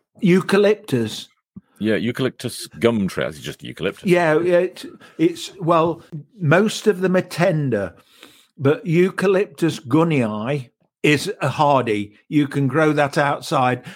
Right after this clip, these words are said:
Speaker 1: and there are a couple of other species that you can grow outside. They usually survive in a mildish, in a mildish winter.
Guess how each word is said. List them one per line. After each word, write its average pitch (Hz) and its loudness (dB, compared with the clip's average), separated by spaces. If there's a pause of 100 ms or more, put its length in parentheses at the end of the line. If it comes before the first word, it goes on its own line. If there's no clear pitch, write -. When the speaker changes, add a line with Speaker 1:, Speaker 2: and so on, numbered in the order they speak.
Speaker 1:
and 147 0
there 165 2
are 165 2
a 160 -2
couple 120 0 (360)
of 147 4
other 127 2
species 123 -2
that 147 -2
you 135 0
can 131 -4
grow 135 2
outside. 123 0 (320)
They 139 2
usually 139 4
survive 127 0
in 131 2
a 123 2
mildish, 127 0 (340)
in 131 0
a 131 0
mildish 127 0
winter. 123 -2